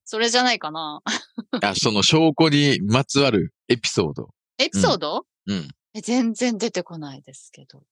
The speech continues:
Speaker 2: え、なんかなかったですか？学校で誰々君の給食費が盗まれましたみたいな。
Speaker 1: あー。でもそうですね。あの、ちょっといじめみたいな？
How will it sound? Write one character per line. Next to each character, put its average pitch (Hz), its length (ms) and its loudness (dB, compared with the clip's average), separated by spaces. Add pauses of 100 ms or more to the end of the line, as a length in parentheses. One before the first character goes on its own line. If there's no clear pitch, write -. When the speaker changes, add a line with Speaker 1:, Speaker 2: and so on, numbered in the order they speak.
(140)
Speaker 2:
え、 143 140 4
な 156 160 4
ん - 20 -4
か 107 160 2
な 156 140 2
か 175 80 0
っ 127 80 -4
た 95 100 2
で 80 80 2
す - 80 -12
か？ 95 140 0
学 98 240 0
校 107 260 2
で 101 240 4
誰 110 240 2
々 95 140 4
君 80 320 -2
の 78 80 0
給 95 240 0
食 - 260 -4
費 82 140 0
が 82 100 4
盗 85 240 -2
ま 82 140 4
れ 80 100 4
ま 80 140 2
し - 100 0
た 92 160 -6
み - 80 -4
た - 180 -4
い - 60 4
な。 98 140 -2 (360)
Speaker 1:
あ 208 1500 -4 (240)
ー。 208 40 -14
で 233 80 -2
も 214 80 -2
そ 320 140 2
う 285 40 0
で 220 60 2
す 196 100 -10
ね。 190 60 -2
あ 196 80 0
の、 190 120 -8
ち 175 80 -10 (180)
ょ - 20 2
っ - 40 -6
と 269 80 -2
い 233 40 2
じ 233 100 -4
め 330 100 2
み 339 100 -8
た 214 120 0
い 151 60 -6
な？ 190 200 -6